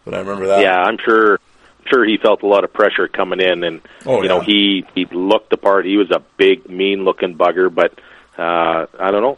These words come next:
Speaker 2: pressure maybe got to him or, or something. It just didn't work out for him.
Speaker 1: Yep. Well, there's a lot of, a lot of big dudes waiting for him, right? Yeah, so it was, uh... but another guy in that Regina team that, of course, would go on to have a big, long, and, uh,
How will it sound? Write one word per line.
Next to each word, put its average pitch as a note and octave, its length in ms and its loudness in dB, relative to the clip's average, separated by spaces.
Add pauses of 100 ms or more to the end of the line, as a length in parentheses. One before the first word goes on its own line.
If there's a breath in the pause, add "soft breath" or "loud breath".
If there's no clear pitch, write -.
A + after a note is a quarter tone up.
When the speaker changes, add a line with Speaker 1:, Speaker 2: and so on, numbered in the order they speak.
(100)
Speaker 2:
pressure G#2 420 0
maybe G2+ 300 -2
got G2+ 280 2
to A2 200 0
him G#2 160 -4
or, F#2 220 -2
or F#2 220 -2
something. G#2+ 480 -6
It F2+ 160 -4
just - 260 -8
didn't F#2 240 -4
work F#2+ 240 -4
out F#2+ 220 0
for F2 140 -6
him. E2 80 -12 (420)
Speaker 1:
Yep. F#2+ 320 -8 (580 soft breath)
Well, G#2 220 0
there's G#2 140 -2
a - 20 -6
lot A2 220 0
of, B2+ 120 -10
a B2+ 100 -8
lot B2 140 -2
of A#2 100 -14
big A#2 200 -2
dudes C#3 280 -4
waiting C3+ 320 -4
for A2+ 280 -4
him, G#2+ 100 -12
right? A2+ 300 -4
Yeah, A2+ 320 -4
so G2+ 260 -10
it F2+ 100 -14
was, F2+ 300 -18
uh... F2+ 220 -8 (540 soft breath)
but B2 100 -4
another C3+ 260 6
guy E3 200 6
in C3+ 80 4
that B2+ 160 2
Regina A#2 420 0
team A#2 240 -8
that, A2 80 -4
of G2+ 100 -6
course, A#2 320 -4
would F#2 120 -16
go G2+ 200 -4
on G#2 200 -2
to G2 80 -4
have G2+ 140 -4
a G2 60 -12
big, G2 220 -8
long, G2 360 -6
and, F2+ 400 -14
uh, F2+ 340 -12